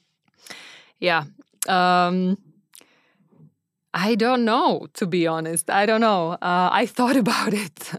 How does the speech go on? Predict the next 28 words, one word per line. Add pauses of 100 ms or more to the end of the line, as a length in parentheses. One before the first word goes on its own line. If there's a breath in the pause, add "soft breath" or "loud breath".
(440 loud breath)
because,
of
course,
it,
also
because
of
my
imposter
syndrome,
I'm,
I'm,
I'm
like,
"What
if,
what
if
they
find
out
and
they
fire
me?"
You
know?
<laughs>